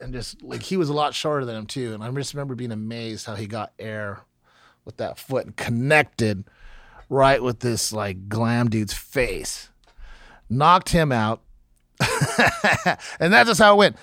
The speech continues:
Pepper spray came out. We started getting sprayed with pepper spray. Uh, we just grabbed what we could, ran out. I remember my uncle Randy, who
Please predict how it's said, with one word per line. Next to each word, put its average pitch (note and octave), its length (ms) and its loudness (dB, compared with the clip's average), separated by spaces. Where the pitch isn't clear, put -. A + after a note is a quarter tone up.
Pepper F#3+ 300 2
spray F3 300 2
came D#3+ 300 -2
out. D#3 340 2
We B2 100 0
started C#3 280 2
getting B2 180 -2
sprayed B2+ 320 -2
with A2+ 100 -4
pepper B2 320 2
spray. B2 640 -2
Uh, G#2+ 300 -2
we C3 120 0
just D#3 200 0
grabbed C3+ 340 4
what G#2+ 60 -4
we A2+ 100 0
could, B2+ 340 0
ran A#2 300 0
out. A2+ 300 0
I A#2+ 100 0
remember A#2 340 2
my A2+ 180 2
uncle B2 420 2
Randy, A#2+ 680 4
who A#2 400 2